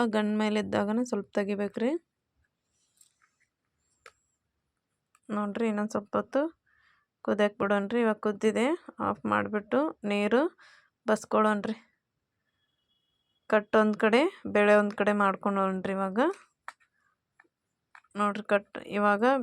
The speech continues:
ಬೆಲ್ಲ ಹಾಕ್ಕೊಳ್ಳೋಣ್ರಿ. ಒಂದ್ ಕಪ್ಪಷ್ಟು ಬೆಲ್ಲ ತಗೊಂಡಿದ್ದೀನ್ರಿ.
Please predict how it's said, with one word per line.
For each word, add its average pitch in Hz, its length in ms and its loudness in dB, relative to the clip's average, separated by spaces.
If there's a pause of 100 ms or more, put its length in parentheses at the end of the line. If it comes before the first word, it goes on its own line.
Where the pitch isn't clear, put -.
ಬೆಲ್ಲ 208 260 2
ಹಾಕ್ಕೊಳ್ಳೋಣ್ರಿ. 202 640 0 (2000)
ಒಂದ್ 214 200 0
ಕಪ್ಪಷ್ಟು 220 500 0
ಬೆಲ್ಲ 208 300 4
ತಗೊಂಡಿದ್ದೀನ್ರಿ. 202 840 0